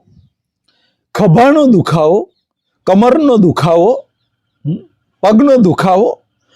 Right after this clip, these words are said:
કોઈ પણ પ્રકારે શરીરની અંદર જે સ્નાયુઓનો દુખાવો થાય છે, આજે ઘેર ઘેર એક એક પેશન્ટ છે મિત્રો, અને એમાંય શિયાળાની અંદર આ દુખાવો વધી જાય છે. આયુર્વેદ કહે છે કે વાયુ વગર દુખાવો ના હોય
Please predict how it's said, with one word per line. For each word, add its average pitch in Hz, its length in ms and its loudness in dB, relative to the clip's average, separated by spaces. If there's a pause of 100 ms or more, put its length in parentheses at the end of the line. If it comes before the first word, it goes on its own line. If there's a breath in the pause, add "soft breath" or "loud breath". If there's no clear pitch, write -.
(340 soft breath)
કોઈ 359 280 2
પણ 381 300 -4
પ્રકારે 277 500 0
શરીરની 262 720 0
અંદર 254 220 2
જે 262 240 0
સ્નાયુઓનો 233 920 0
દુખાવો 277 640 2
થાય 165 360 -2
છે, 233 140 -2 (320 loud breath)
આજે 311 180 0
ઘેર 240 380 2
ઘેર 311 220 0
એક 240 400 -2
એક 302 120 0
પેશન્ટ 269 680 -2
છે 185 200 -2
મિત્રો, 165 400 -2 (180 loud breath)
અને 269 140 0
એમાંય 214 320 0
શિયાળાની 294 840 0
અંદર 262 260 2
આ 202 180 -2
દુખાવો 180 520 0
વધી 131 280 0
જાય 110 200 0
છે. 120 200 -2 (240 loud breath)
આયુર્વેદ 320 560 0
કહે 277 140 2
છે 277 220 0 (320 loud breath)
કે 226 200 0
વાયુ 180 580 2
વગર 233 280 0
દુખાવો 226 520 2
ના 170 160 -2
હોય 127 300 -2